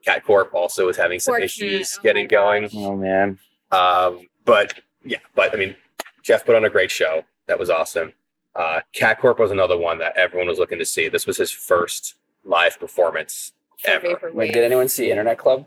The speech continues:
Speaker 4: though?
Speaker 1: I did
Speaker 3: Uh,
Speaker 1: not see it.
Speaker 4: Or
Speaker 3: I
Speaker 4: Cat
Speaker 3: was
Speaker 4: Corp?
Speaker 3: there briefly with photos.
Speaker 4: Yeah.
Speaker 3: Wait, no, were we there?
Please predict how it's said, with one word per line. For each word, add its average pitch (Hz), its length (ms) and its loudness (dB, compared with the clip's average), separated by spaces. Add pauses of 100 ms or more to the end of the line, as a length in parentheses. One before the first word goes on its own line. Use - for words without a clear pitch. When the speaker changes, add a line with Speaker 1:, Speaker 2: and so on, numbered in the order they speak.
Speaker 4:
though? 165 320 2 (280)
Speaker 1:
I 113 260 2
did 104 120 0
Speaker 3:
Uh, - 20 -2
Speaker 1:
not 95 240 -4
see 117 100 -2
it. 101 40 2
Speaker 4:
Or 107 40 4
Speaker 3:
I 127 500 4
Speaker 4:
Cat 95 160 0
Speaker 3:
was 104 180 2
Speaker 4:
Corp? 82 80 -8
Speaker 3:
there 92 180 2
briefly 80 560 -8 (260)
with - 160 -4
photos. - 420 -2 (220)
Speaker 4:
Yeah. 90 360 0 (340)
Speaker 3:
Wait, 117 320 0 (240)
no, 202 160 -2
were 127 240 -2
we 165 100 -2
there? 247 340 -4